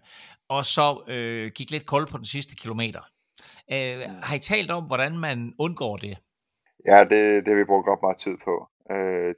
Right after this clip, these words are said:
Speaker 2: det virker som, at det, der gik galt til, til V M, var, at, øh, vi havde en meget høj topfart, øh, og jeg tror faktisk, det var den højeste topfart af alle hold, der overhovedet kørte. Øhm, så den, hvis vi ligesom kan få fjernet det, den top, øh, og sat den på til sidste løbet,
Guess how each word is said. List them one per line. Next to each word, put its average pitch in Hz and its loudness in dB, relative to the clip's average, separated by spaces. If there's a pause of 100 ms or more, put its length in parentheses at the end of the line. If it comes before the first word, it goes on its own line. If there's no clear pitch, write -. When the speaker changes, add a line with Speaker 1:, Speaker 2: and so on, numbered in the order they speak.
Speaker 2:
det 90 -6
virker 101 8
som, 95 2
at 90 -4
det, 95 0
der 98 2
gik 95 -4
galt 95 4 (100)
til, 87 0 (140)
til 87 -4
V 95 6
M, 90 -6
var, 90 10
at, 85 2
øh, 85 2 (540)
vi 92 -2
havde 98 4
en 95 2
meget 90 4
høj 92 -2
topfart, 90 -2 (340)
øh, 87 -2 (120)
og 87 -6
jeg 90 -4
tror 92 -2
faktisk, 87 0
det 90 0
var 90 2
den 90 -4
højeste - -2
topfart 85 0
af 87 2
alle 90 -2
hold, 90 0
der 85 0
overhovedet 87 -2
kørte. 85 -2 (800)
Øhm, 85 -6
så 92 0
den, 107 10 (200)
hvis 98 0
vi 104 4
ligesom 98 2
kan 98 6
få 95 2
fjernet 101 8
det, 95 2 (180)
den 95 -2
top, 98 2 (460)
øh, 90 2 (100)
og 90 -2
sat - -6
den 92 -14
på 98 2
til 92 -8
sidste 98 -4
løbet, 87 0